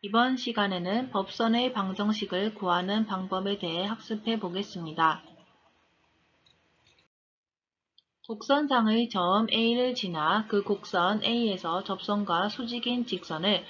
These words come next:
그 곡선 점 A에서의 법선이라고 합니다. F 프라임 A가 영이 아닐 때 곡선 Y는 에프엑스상의 점 A, 콤마 에프에이에서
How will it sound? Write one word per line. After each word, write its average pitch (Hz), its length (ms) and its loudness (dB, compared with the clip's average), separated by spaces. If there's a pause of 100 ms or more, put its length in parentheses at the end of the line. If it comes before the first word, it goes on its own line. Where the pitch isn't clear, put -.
(300)
그 220 220 2
곡선 214 640 2
점 208 260 2
A에서의 220 640 2
법선이라고 196 720 0
합니다. 147 460 -2 (2750)
F 302 360 2
프라임 247 320 6
A가 190 480 4
영이 196 340 2
아닐 180 380 2
때 190 320 -2 (260)
곡선 220 640 0
Y는 202 480 2
에프엑스상의 214 800 -2
점 180 340 0 (300)
A, 233 220 0
콤마 208 480 0
에프에이에서 202 880 -2